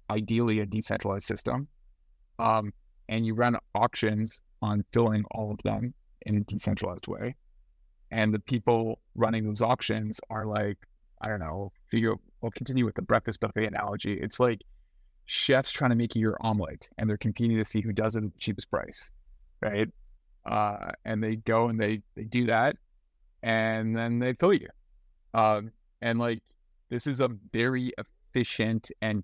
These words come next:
cool way to get instant fills with huge amounts of competition in a cross-chain interop landscape while recapturing all the meb they can possibly capture.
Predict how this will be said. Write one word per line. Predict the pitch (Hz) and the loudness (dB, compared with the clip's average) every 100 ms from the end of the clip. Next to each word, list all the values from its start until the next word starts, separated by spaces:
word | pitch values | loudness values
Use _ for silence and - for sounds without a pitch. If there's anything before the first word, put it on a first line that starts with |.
| - | -6
cool | 120 120 113 104 | -4 -2 0 0
way | 110 113 107 107 110 - _ | 2 2 0 0 -2 -6 _
to | - 113 107 | -6 -4 0
get | 110 113 101 - _ _ _ 120 | 2 2 0 -6 _ _ _ -2
instant | 120 - 117 - | 0 0 -2 0
fills | 110 104 120 - - _ _ - | -2 0 -2 -2 -14 _ _ -10
with | - 101 - _ | -2 -2 -2 _
huge | 117 110 | -2 0
amounts | 113 101 | 0 -2
of | |
competition | - 107 - 104 - 110 113 127 - - _ _ _ | -4 -6 -4 -8 -6 -6 -4 -6 -10 -20 _ _ _
in | 117 110 117 - | 0 0 -2 -6
a | 113 107 - | -8 -10 -14
cross-chain | - 107 - 107 110 110 - | -2 -2 0 -2 -2 -4 -4
interop | 117 110 104 - - _ - | 2 2 2 -6 -16 _ -4
landscape | 117 113 - 95 104 - _ _ - _ _ - | 0 0 -2 -4 -4 -6 _ _ -20 _ _ -8
while | 117 113 113 110 101 - _ _ _ - | 2 4 6 4 -2 -8 _ _ _ -6
recapturing | 110 120 - 110 - 113 110 | -2 -2 2 2 2 0 0
all | 107 110 | 0 0
the | 107 | 0
meb | 104 107 107 | 2 2 0
they | 101 | -2
can | 104 | -6
possibly | 101 104 - 107 | -8 -8 -8 -8
capture. | 98 117 - - | -4 -4 -4 -10